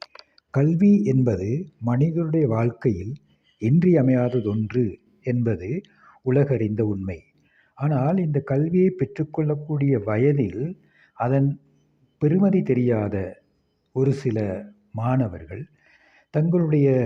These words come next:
கல்வி கற்கும் அந்த நோக்கத்தை விட்டு விலகி வெவ்வேறு விடயங்களில் ஈடுபடுவதன் மூலமாக வாழ்க்கையில் மிக முக்கியமாக நாம் பெற வேண்டிய அந்த வயதில்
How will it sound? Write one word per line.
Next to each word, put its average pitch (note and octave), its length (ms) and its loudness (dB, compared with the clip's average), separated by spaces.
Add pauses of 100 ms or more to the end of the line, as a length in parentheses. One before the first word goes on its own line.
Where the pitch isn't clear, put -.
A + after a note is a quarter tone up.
(320)
கல்வி E3 360 0
கற்கும் D#3 840 -4 (100)
அந்த C3+ 420 2
நோக்கத்தை C3 920 -2 (340)
விட்டு B2+ 400 -4
விலகி B2 600 -2 (460)
வெவ்வேறு F#3 500 4
விடயங்களில் C3+ 680 2 (100)
ஈடுபடுவதன் A#2+ 720 0
மூலமாக A2 760 -8 (500)
வாழ்க்கையில் C#3+ 680 0 (300)
மிக B2+ 280 0
முக்கியமாக D3+ 840 0
நாம் B2 320 -4
பெற C3 160 -2
வேண்டிய A#2+ 420 -2
அந்த G#2+ 240 -10
வயதில் C3+ 560 2